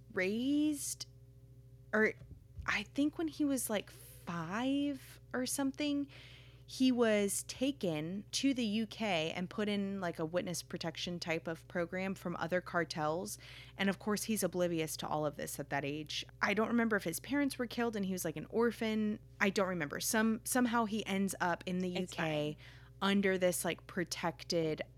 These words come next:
Speaker 1: identity. He's adopted by
Speaker 2: Okay.
Speaker 1: an M I six agent, which M I six is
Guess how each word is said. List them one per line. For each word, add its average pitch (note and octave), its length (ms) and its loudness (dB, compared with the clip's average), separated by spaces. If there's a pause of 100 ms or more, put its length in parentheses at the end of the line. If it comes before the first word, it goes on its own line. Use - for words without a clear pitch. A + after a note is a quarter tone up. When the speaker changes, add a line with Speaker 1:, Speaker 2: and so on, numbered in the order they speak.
Speaker 1:
identity. D3+ 720 -2 (380)
He's A3 240 0
adopted A3+ 1000 2 (160)
by E3+ 460 4
Speaker 2:
Okay. E3 40 -2
Speaker 1:
an F3+ 180 -2
M F#3 200 2
I G#3+ 160 2
six - 560 -2
agent, G3 500 -2
which F3 220 -2
M F#3+ 140 2
I G#3 120 4
six - 520 -2
is E3 640 0